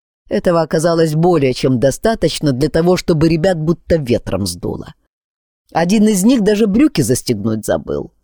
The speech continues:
Реранкар толкнул своего пленника в дальний угол за умывальники.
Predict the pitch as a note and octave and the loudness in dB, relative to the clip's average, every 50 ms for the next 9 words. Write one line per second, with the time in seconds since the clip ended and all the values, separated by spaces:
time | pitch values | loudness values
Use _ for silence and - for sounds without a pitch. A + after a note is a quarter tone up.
0 | _ _ _ _ _ _ _ _ _ _ _ _ _ _ _ _ _ _ - D#3 | _ _ _ _ _ _ _ _ _ _ _ _ _ _ _ _ _ _ -2 -2
1 | G3+ B3 C#4 C4+ C4 B3+ - E4+ E4+ - - - A#3 A#3 A#3 - - B3 B3 A3+ | 0 0 0 0 -2 0 0 -2 -2 -2 -2 0 0 0 0 0 2 2 2 2
2 | - - F#3+ F3+ F3 E3 F3 E3 - F#3 E3+ E3 D3+ D3 C#3 - - D3+ C#3 C3 | 2 0 2 2 2 2 2 0 0 0 0 0 0 -2 -4 0 -2 -2 -2 0
3 | B2+ E3+ D#3 D3 C3 C3+ C3+ C#3 D3+ G3 A3 G#3+ A3+ F#3+ C3+ D3+ D3+ D#3 D3+ D#3 | -2 0 0 0 0 2 2 4 2 2 2 2 0 0 2 0 0 0 0 0
4 | D#3+ D3+ A#2+ G2 F2 F2 D2 D2 A1+ - - - - - - | -2 -2 -2 -4 -6 -6 -8 -10 -12 -14 -16 -16 -18 -18 -18